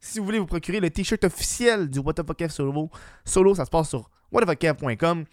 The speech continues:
Euh, t-shirt OnlyFans, n'importe qui. Allez là-dessus.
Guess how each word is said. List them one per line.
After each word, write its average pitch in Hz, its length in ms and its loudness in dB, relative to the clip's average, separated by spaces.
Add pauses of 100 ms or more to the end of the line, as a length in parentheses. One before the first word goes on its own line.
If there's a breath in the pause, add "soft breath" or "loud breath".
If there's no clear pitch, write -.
(380 loud breath)
Euh, 127 80 -8
t-shirt 151 380 -12
OnlyFans, 151 580 -8 (140)
n'importe 143 380 -10
qui. 147 260 -10 (280 soft breath)
Allez 175 260 4
là-dessus. 165 460 -2